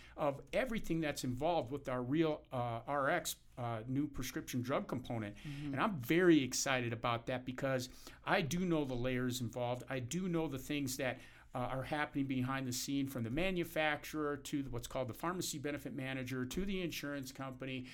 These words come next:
Speaker 1: to the pharmacist, to see the layers start to build, and it all can be a part of the cost. And so when you have a member-owned component and transparent and can see that, to me, that's,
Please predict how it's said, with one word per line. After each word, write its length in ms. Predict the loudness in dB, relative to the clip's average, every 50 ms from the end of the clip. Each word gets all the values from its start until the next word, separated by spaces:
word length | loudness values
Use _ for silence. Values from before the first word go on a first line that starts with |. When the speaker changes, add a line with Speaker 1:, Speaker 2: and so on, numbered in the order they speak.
| -16 -12 -4
Speaker 1:
to 220 | 0 2 4 6 4
the 100 | 4 4
pharmacist, 680 | 6 6 8 8 8 6 6 2 0 0 -2 -2 -2 -4
to 100 | -4 -4
see 280 | -2 -2 2 2 2
the 100 | 2 2
layers 420 | 0 0 0 0 0 0 -2 -2 -4
start 280 | 0 0 0 0 0 -2
to 80 | -4
build, 360 | 0 0 2 2 2 2 0 -2 -8 -14 -6 -2
and 100 | 0 2
it 60 | 4
all 180 | 4 4 2 2
can 140 | 2 0 0
be 140 | 2 0 0
a 40 |
part 280 | 0 2 2 2 2 2
of 60 | 0
the 80 | -2 -4
cost. 500 | 0 2 4 4 4 2 0 -2 -4 -8 -12 -20 -18 -18 -16 -6 -4
And 120 | -4 -2
so 160 | 0 0 0 0
when 180 | 0 0 -2
you 100 | -2 -2
have 140 | -2 0 0
a 40 | 0
member-owned 920 | 2 2 2 2 2 2 0 0 0 0 0 0 2 2 2 0 -2 -2
component 580 | -2 -4 -4 0 2 2 2 4 2 0 -2 -4 -10 -18 -20 -20 -20 -20 -14 -6
and 260 | -2 0 0 0 0
transparent 800 | -2 -2 -2 0 2 2 0 0 0 0 2 4 4 2 2 0
and 80 | -4 -4
can 120 | -4 -4
see 320 | -2 -2 -2 -2 -2 -2
that, 340 | 0 0 2 2 0 0 -2 -10 -20 -20 -14 -4
to 100 | -2 0
me, 280 | 0 2 2 2 2
that's, 320 | 2 2 -2 -2 -2 -2